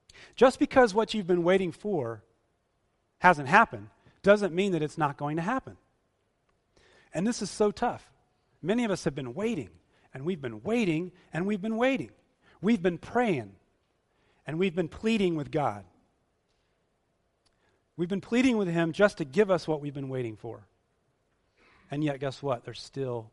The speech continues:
no answer. We're still waiting. But when God delays, it doesn't always mean he denies.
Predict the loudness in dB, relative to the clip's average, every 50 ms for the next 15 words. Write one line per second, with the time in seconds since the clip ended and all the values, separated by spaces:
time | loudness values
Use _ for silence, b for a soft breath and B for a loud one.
0 | _ -12 -10 -10 -10 -10 -10 -12 -10 -8 -8 -8 -8 -10 -14 -20 -20 -20 -20 _
1 | _ _ _ _ -14 -12 -12 -10 -10 -8 -8 -6 -6 -4 -6 -6 -6 -8 -14 -20
2 | -20 _ _ _ _ _ _ _ _ _ _ _ b b b b b -2 0 0
3 | 0 4 8 8 8 8 8 4 2 2 2 2 -2 -4 -8 -16 _ _ _ _
4 | _ _ _ _ _ -4 -4 -4 -2 0 0 0 0 0 -2 -6 -4 -4 -2 -2
5 | -2 -2 -4 -6 -8 -8 -8 -8 -8 -8 -8 -8 -8 -8 -6 -6 -6 -6 -8 -10
6 | -12 -18 -20 -20